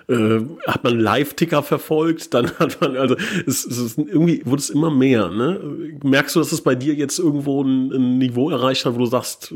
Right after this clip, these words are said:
ja gut, enger geht gar nicht mehr, oder merkst du, dass es immer noch intensiver wird?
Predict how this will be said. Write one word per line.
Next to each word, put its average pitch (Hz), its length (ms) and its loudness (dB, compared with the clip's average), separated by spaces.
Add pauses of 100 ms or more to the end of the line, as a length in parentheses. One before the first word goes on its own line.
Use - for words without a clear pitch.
ja 110 200 2
gut, 117 440 -4
enger 120 220 4
geht 123 240 0
gar 165 180 2
nicht 175 200 0
mehr, 175 160 2
oder 139 120 2
merkst 131 300 0
du, 135 40 0
dass 120 120 2
es 117 140 -4 (120)
immer 135 180 2
noch 117 340 -4 (120)
intensiver 107 560 0
wird? - 220 -16